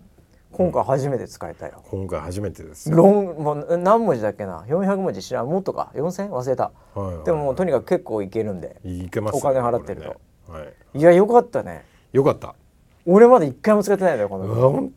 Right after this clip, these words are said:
Speaker 2: とお金払っててよかった。
Speaker 1: いやー、こういう切羽詰まった時にさ、
Speaker 2: はい。
Speaker 1: 途中で切れんのムカつくじゃない？
Speaker 2: <laughs> あるある。あ、もう何？
Speaker 1: なんだよ、みたいな。
Speaker 2: どこを削んの？
Speaker 1: 上の丸削ろうかなとか、
Speaker 2: そう。
Speaker 1: あ、そういうもんじゃねえのか、みたいなさ。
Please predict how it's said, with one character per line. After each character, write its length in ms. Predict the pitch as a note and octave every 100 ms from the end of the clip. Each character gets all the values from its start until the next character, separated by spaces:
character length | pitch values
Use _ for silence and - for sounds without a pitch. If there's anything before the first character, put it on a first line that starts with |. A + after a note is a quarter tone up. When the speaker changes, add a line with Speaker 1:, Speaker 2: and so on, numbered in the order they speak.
| _
Speaker 2:
と 160 | F3+ E3+
お 40 |
金 180 | D#3+ C#3+
払 200 | C3 C3+
っ 60 | -
て 120 | G2
て 80 | B2+
よ 60 |
か 100 | -
っ 20 |
た。 160 | - - - -
Speaker 1:
い 100 | C#3+
や 160 | F#3
ー、 20 | F#3
こ 680 | E3+ E3 D#3+ D3+ D3+ D3 - B3+
う 60 | D4
い 60 | C#4
う 60 |
切 240 | - F4 F4+
羽 80 | G#3+
詰 200 | - A3+
ま 80 | C4
っ 20 |
た 120 | G3+
時 220 | D#3+ C#3+
に 140 | A2+ G#2+
さ、 160 | A#2+
Speaker 2:
は 80 | F#2
い。 40 | D#2 D2 -
Speaker 1:
途 120 | F3+
中 240 | F3+ C4+
で 120 | C#4 C4
切 180 | -
れ 120 | A#3+ B3+
ん 60 |
の 100 | D3+
ム 100 | B2
カ 120 | E3+
つ 60 | F3
く 40 |
じ 100 | -
ゃ 40 | G3+
な 140 | D3+
い？ 40 | -
Speaker 2:
<laughs> 60 | - - - F#4 D#3+ - C5 - -
あ 120 | E3+
る 100 | F3+
あ 40 |
る。 120 | D#3+ E3+
あ、 100 | A3
も 360 | A3 - C4
う 20 |
何？ 400 | G3 A3+ G3 C3+ B3
Speaker 1:
な 200 | E4 F#4+
ん 160 | D#4+
だ 160 | A#3+ G3+
よ、 180 | F#3 F3+
み 160 | F3+
た 120 | A3
い 20 | F3+
な。 0 |
Speaker 2:
ど 80 |
こ 80 | F3
を 20 |
削 220 | - B2+ C#3
ん 80 |
の？ 120 | D#3+ B3
Speaker 1:
上 180 | D#4
の 160 | E4 D#4
丸 420 | C4 A#3+ C4+ E4+
削 340 | E4 D#4+ C4+ D#4+
ろ 160 | E4
う 40 | B3+
か 100 | E3+
な 160 | F3+
と 80 | E3+
か、 60 | C3+
Speaker 2:
そ 40 |
う。 20 |
Speaker 1:
あ、 40 | D#3
そ 240 | A3+ D4+
う 60 | D#4
い 80 | D#4
う 60 |
も 160 | C#4 C4+
ん 40 |
じ 80 | F#3+
ゃ 60 | E3
ね 60 |
え 40 | D3+
の 80 |
か、 140 | C3+ A#2
み 80 | A2+
た 100 | G2
い 60 |
な 80 | F#2+
さ。 140 | F#2+